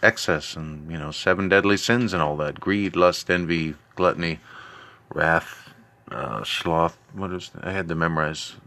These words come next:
those, no, remember those when I was going through confirmation as a kid. But he's, he's always been, and, and he wa-, and that's the weird thing about him being president now, 'cause for me as a kid,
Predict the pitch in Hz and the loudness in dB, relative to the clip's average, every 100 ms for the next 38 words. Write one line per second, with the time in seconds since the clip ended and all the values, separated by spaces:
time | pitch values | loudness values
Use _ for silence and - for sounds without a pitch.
0 | - 85 80 - - 85 82 - 82 80 | -18 -14 -12 -12 -12 -10 -10 -8 -8 -6
1 | 80 82 80 80 80 76 - - - 87 | -6 -8 -8 -10 -10 -10 -14 -14 -6 -6
2 | 82 80 90 - 87 87 85 80 80 92 | -6 -4 -4 -4 -6 -6 -8 -10 -6 -2
3 | 80 - - - - - - - - - | -2 -4 -20 -18 -14 -14 -16 -18 -18 -16
4 | - - - - - _ _ - 110 165 | -14 -14 -16 -20 -20 _ _ 0 4 4
5 | 160 - 165 165 180 175 123 131 135 123 | 2 2 4 8 10 10 8 8 8 6
6 | 104 - - - - - _ _ - - | 0 -10 -14 -20 -20 -20 _ _ -20 -20
7 | _ 107 113 110 _ _ _ _ _ _ | _ 2 2 0 _ _ _ _ _ _
8 | - 107 110 165 139 131 - 113 127 139 | 0 2 6 6 8 8 6 6 4 4
9 | - 104 110 117 113 - 104 87 85 87 | 2 4 8 8 6 2 2 4 2 2
10 | 87 82 78 - 90 82 76 78 76 - | -2 -2 -2 0 0 0 -4 -6 -6 -6
11 | 85 - 87 90 104 104 101 - 82 78 | -8 -4 -2 2 4 2 0 -2 2 2
12 | 82 | -2